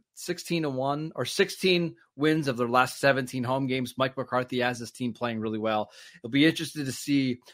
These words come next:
what kind of energy both sides have, uh, going into this matchup. Uh, Patricia, let's talk about some of the biggest matchups that we are looking forward to seeing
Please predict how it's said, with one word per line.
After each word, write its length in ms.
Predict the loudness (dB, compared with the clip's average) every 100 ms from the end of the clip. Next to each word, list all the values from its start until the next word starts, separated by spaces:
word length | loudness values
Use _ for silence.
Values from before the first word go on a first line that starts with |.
| _
what 240 | 0 2 2
kind 180 | 2 2
of 80 | 0
energy 460 | 0 2 2 2 -2
both 280 | 2 2 2
sides 460 | 2 4 4 0
have, 400 | -4 0 0 -2 _ _ _ -8
uh, 140 | -6
going 500 | -2 4 6 4 0
into 200 | -4 -4
this 200 | -6 -4
matchup. 500 | 2 2 2 -2 -2 -6 _ _ _ _ 4
Uh, 260 | 6 6
Patricia, 420 | 2 -2 0 2
let's 220 | 4 4 4
talk 300 | 6 6 4
about 240 | 0 0
some 160 | -2 0
of 80 |
the 80 | -2
biggest 380 | 0 0 0 -4
matchups 460 | -2 0 -2 -6 -6
that 100 | -6
we 180 | 0 0
are 100 | 0
looking 400 | -2 -6 -4 -6
forward 500 | -2 0 0 -2 -4
to 80 |
seeing 420 | -6 -4 -4 -4